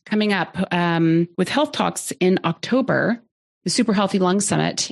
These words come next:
And I was really intrigued by him doing a lung summit. I haven't seen a lung event, um, done in our space. And, um, you know, we're at a time in history where lots of us are dealing with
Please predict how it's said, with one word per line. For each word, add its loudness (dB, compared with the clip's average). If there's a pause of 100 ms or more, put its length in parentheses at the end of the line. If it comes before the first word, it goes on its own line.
And 0
I 0
was 2
really 2
intrigued 0
by 0
him 0
doing 0
a 0
lung 2
summit. -2
I -2
haven't -2
seen 0
a 0
lung 2
event, -4 (340)
um, 0
done 0
in 0
our 0
space. -2 (140)
And, -2 (500)
um, -2
you 2
know, 2
we're 2
at 0
a 0
time -2
in 0
history -2
where -2
lots -4
of -4
us -4
are -4
dealing -2
with -4